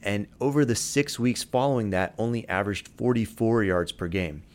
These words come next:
During that time, he only missed one game, but the data really told us to expect the dip based on injury.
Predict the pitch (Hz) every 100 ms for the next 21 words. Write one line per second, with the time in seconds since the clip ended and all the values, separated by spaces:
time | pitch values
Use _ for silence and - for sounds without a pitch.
0 | - - - - 151 160 135 135 120 123
1 | 120 127 117 113 - 95 90 104 113 82
2 | 82 113 - - - - - 113 113 -
3 | - - 110 98 165 190 135 - 110 127
4 | 139 - 110 127 120 - 104 98 - 107
5 | 117 98 85 110 - 98 101 - 92 98
6 | 123 107 85 80